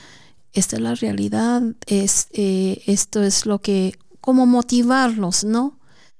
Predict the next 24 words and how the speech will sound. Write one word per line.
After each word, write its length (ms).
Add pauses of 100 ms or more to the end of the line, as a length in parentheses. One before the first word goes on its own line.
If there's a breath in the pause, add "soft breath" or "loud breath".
(140)
Porque 440
es 220
importante 500
que 220
ellos 360
vean 440
un 160
ejemplo 760
de 80
una 180
persona 440
que 300 (420 loud breath)
se 180
ha 120
destacado, 680
que 140
ha 40
estudiado 540
mucho, 640 (640 soft breath)
y 600
es 160
importante 500
que 160
regresen. 640